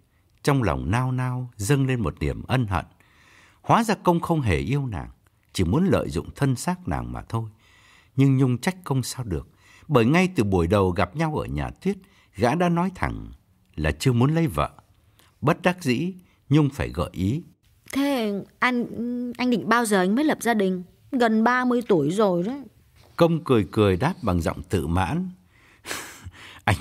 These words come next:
Speaker 1: quen rong chơi rồi, lấy vợ làm quái gì cho nó khổ." Nhung ngượng ngùng ngồi yên, càng nghĩ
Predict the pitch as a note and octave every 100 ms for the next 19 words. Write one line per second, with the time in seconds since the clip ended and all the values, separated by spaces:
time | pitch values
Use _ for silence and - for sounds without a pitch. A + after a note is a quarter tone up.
0 | - A2 A#2 G2 A2 A2+ G#2+ - A2+ A2+
1 | E2 D#2 D2+ D#2+ B2+ C#3 - F2 D2+ -
2 | A2+ E3 A3+ F#3 E2 E2+ A2+ - C#2 C#2
3 | B2+ A3+ - - _ _ _ - - _
4 | _ E3 F#3 E3 B2 D#2+ G2 F#2 E2+ D#2+
5 | D#2 C2+ C3+ C#3 C#3 _ _ _ - F#2+
6 | E2 G#2 D#3